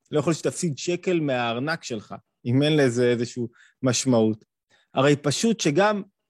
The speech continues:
פרט הכי קטן צריך להתאים ולהיות בתכלית הצדק והיושר. ועוול שנכפל לשש מיליון פעמים,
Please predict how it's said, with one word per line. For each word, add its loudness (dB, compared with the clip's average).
פרט -2
הכי -2
קטן -2
צריך -4
להתאים -4
ולהיות -2
בתכלית -8
הצדק -4
והיושר. -2
ועוול 0
שנכפל -2
לשש -2
מיליון -2
פעמים, -4